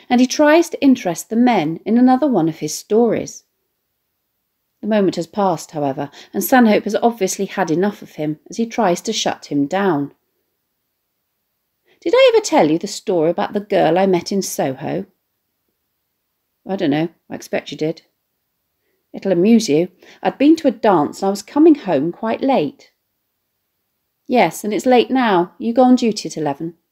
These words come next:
You better go and get some sleep." The champagne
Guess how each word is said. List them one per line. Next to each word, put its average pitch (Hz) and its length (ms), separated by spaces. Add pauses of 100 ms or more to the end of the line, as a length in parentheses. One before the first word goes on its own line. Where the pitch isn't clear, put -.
You 214 80
better 220 240
go 208 140
and 180 100
get - 160
some 175 140
sleep." 185 420 (2500)
The 277 60
champagne 302 800